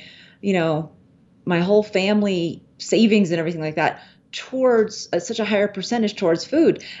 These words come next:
And, and that's totally fine, but there's a cost to it. You know, as I, I'm not gonna tell you there's not a cost. You know, you do what you can do and be proud of what you can do. But, um, but the more that you can do, the more you will be rewarded.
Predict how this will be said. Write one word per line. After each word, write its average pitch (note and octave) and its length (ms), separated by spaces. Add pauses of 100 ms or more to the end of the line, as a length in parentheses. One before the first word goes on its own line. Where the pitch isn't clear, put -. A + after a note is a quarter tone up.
And, A3+ 320
and A3+ 100
that's B3 180
totally A3 360
fine, G#3+ 380
but E3 220 (640)
there's A#3+ 300
a G#3 60
cost A#3+ 540
to G3 100
it. D3+ 100
You F3+ 80
know, F#3 100
as F#3+ 300
I, - 220
I'm G3+ 100
not G#3+ 180
gonna G3+ 180
tell A3 200
you A3+ 140
there's F3+ 180
not D#3+ 160
a C#3+ 60
cost. - 600
You F3+ 100
know, F3 80
you F#3 80
do C4 180
what A#3+ 200
you F#3 60
can C3 300
do - 340 (120)
and D3+ 280
be F#3+ 120
proud C4 340
of E3+ 100
what F3 140
you E3 80
can D#3+ 220
do. C#3 240 (400)
But, - 340
um, D#3 440 (420)
but F#3+ 220
the F#3+ 120
more B3 420
that G#3+ 160
you G#3 100
can F3+ 220
do, A#3+ 260
the E3+ 80
more E3+ 260
you G3 200
will D#3 120
be E3 160
rewarded. C3+ 720